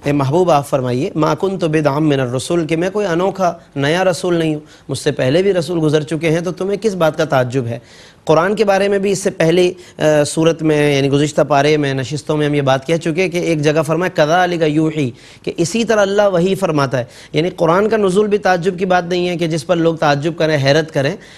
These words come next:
कि पहले भी वही आई और अब भी नाजिल फरमा दी हमने। इसी तरह से हुज़ूर अलैहिस्सलाम के बारे में फरमाया गया कि "मा कुन्तु बिदअम मिनर रसूल", कि मैं कोई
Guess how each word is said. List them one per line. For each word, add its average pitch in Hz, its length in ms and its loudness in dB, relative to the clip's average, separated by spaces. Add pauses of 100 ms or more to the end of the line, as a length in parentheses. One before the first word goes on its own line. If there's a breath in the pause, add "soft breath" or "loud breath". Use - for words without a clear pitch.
(120 loud breath)
कि 156 60 0
पहले 143 340 2
भी 196 120 4
वही 175 300 2
आई 214 200 2
और 147 200 -2
अब 127 80 -2
भी 151 300 -2 (300)
नाजिल 143 260 -2
फरमा 156 300 0
दी 151 140 2
हमने। 139 240 -2 (420 loud breath)
इसी 220 180 0
तरह 233 200 2
से 226 100 -2
हुज़ूर 190 260 0
अलैहिस्सलाम 185 400 0
के 175 100 -2
बारे 156 200 2
में 160 80 -2
फरमाया 143 360 -2
गया 160 160 0
कि 190 100 -6
"मा 170 200 -2
कुन्तु 190 300 -4
बिदअम 165 320 0
मिनर 147 220 0
रसूल", 135 320 -4
कि 175 100 -4
मैं 160 180 0
कोई 175 220 -2